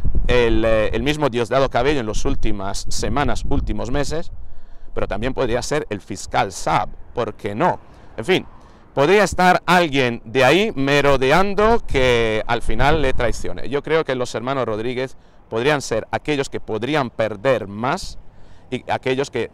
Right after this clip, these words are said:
a perder más en la eventualidad de que Maduro no, eh, consiga,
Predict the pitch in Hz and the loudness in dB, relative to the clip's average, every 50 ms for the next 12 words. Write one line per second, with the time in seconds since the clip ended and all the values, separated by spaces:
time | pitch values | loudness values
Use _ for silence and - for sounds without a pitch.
0 | - - - - - - 107 104 107 135 135 127 151 151 - - - 110 107 104 | -14 -20 -16 -14 -10 -8 -6 -2 -2 -2 0 0 -2 -4 -4 -4 -6 -6 -6 -6
1 | 101 104 104 104 110 107 107 131 147 123 110 104 - - 107 101 98 98 101 123 | -6 -8 -8 -6 -4 -2 0 2 0 0 -2 -4 -6 -6 -6 -6 -6 -6 -4 -4
2 | 143 147 131 110 98 92 87 - - - - - - - - - 107 117 123 135 | -2 -2 -2 -2 -4 -4 -8 -12 -18 -20 -20 -20 -20 -20 -14 -10 -8 -4 0 2
3 | 151 156 151 143 - - - - - 110 110 107 107 - - 123 117 110 107 - | 4 4 4 2 0 -4 -12 -10 -6 -4 -2 -2 -4 -4 -4 -4 -4 -4 -6 -8
4 | - - 160 160 151 120 104 92 87 - | -8 -4 -2 -2 -2 -2 -4 -6 -6 -8